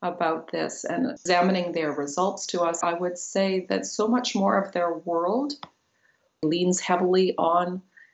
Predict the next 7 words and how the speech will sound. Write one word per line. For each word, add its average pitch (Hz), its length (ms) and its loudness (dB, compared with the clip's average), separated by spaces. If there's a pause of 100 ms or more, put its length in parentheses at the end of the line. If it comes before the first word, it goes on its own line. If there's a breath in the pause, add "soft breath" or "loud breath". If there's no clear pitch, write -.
(140)
the 170 100 2
acceptance 202 720 2
of 226 320 -2
their 220 160 -2
faith 226 340 -2
community 214 960 0
and 170 560 -2